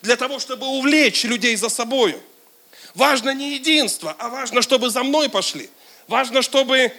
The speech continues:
ну, вот я как-то мог состояться. И вот это и есть, э, как бы лютые волки, о которых он говорит. И, друзья, когда люди не щадят стадо, когда людям не важна церковь, знайте, эти люди,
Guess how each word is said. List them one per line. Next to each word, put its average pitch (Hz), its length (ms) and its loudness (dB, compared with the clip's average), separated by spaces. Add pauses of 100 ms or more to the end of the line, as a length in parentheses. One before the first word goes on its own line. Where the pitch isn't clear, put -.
(180)
ну, 240 180 6
вот 240 300 2
я 269 340 0
как-то 233 360 0
мог 226 200 2
состояться. 202 640 -4
И 226 80 -4
вот 240 100 0
это 247 160 -2
и 240 80 -2
есть, 240 440 -4
э, 196 280 4
как 202 220 -2
бы 208 100 0
лютые 226 320 -2
волки, 247 320 -2
о 196 80 0
которых 196 400 -6
он 190 140 -4
говорит. 180 380 -4 (360)
И, 190 60 -12
друзья, 247 360 0
когда 233 300 0
люди 247 320 0
не 233 160 -2
щадят 240 400 -2
стадо, 240 480 -2 (240)
когда 233 320 0
людям 240 420 0
не 269 140 0
важна 247 320 0
церковь, 202 460 -2
знайте, 202 500 0
эти 202 160 -4
люди, 240 580 2